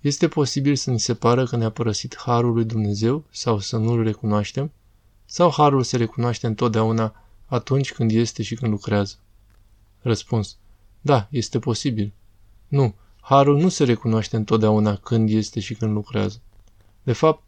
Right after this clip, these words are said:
de multe ori harul este cu noi și ne luminează fără să ne dăm seama și atunci ne vedem limitările. Diavolul însă exploatează acest lucru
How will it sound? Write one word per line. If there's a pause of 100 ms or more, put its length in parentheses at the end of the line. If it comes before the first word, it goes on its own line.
(300)
de
multe
ori
harul
este
cu
noi
și
ne
luminează
fără
să
ne
dăm
seama (280)
și
atunci
ne
vedem
limitările. (580)
Diavolul
însă
exploatează
acest
lucru